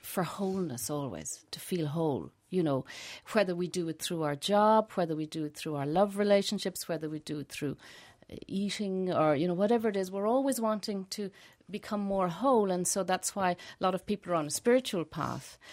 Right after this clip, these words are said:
Um, and I think the point about this work that I'm doing in the book and the talk is that as a therapist, my work is really very much about trying to blend spirituality with psychology, the two together.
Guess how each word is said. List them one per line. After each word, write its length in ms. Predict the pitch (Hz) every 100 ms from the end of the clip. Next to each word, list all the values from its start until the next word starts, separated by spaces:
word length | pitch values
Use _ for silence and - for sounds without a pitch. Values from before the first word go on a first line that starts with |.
| - -
Um, 240 | - 160 151
and 140 | - 175
I 80 | 170
think 360 | 214 202 - - - -
the 80 | -
point 300 | - 202 190
about 240 | - -
this 220 | 185 -
work 280 | 196 196 -
that 160 | 190 180
I'm 180 | 175
doing 280 | 175 185 180
in 120 | 170
the 60 | 170
book 360 | - 190 185 -
and 160 | 170
the 60 | 160
talk 440 | - 233 220 190
is 160 | 190 175
that 280 | 185 170 180 - - - - - - - -
as 180 | 190
a 60 | 185
therapist, 680 | - 220 233 233 196 - - - -
my 280 | 190 190 185
work 340 | 190 214 226 208
is 200 | 185 190
really 240 | 214 208
very 280 | 190 196 202
much 300 | 196 - -
about 320 | 190 175 -
trying 300 | - 190 190
to 100 | -
blend 480 | - 202 196 202 196
spirituality 920 | - - 202 196 - 196 175 175 175
with 200 | 165 160
psychology, 580 | 165 151 156 131 127 135
the 100 | 156
two 200 | - 196
together. 500 | - - 156 - -